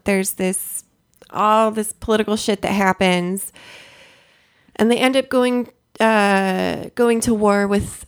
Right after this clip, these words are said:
uh, France. And that is how we get one of the greatest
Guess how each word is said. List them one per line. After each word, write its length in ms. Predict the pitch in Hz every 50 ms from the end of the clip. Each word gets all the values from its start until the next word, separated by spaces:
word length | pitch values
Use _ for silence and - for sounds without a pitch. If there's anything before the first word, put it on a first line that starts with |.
| -
uh, 360 | - 196 190 185 185 190 190 - -
France. 760 | - - 254 240 220 208 196 202 214 - - - - - - 226 - _ _ _ _ -
And 140 | 208 202 202
that 140 | 190 190 196
is 100 | 196 -
how 240 | 202 214 202 185 190
we 160 | 190 190 196
get 540 | 190 - 180 170 170 175 - - - - - - -
one 120 | - 185 185
of 60 | 175
the 120 | - 185 180
greatest 580 | - - 185 180 180 175 185 - - - _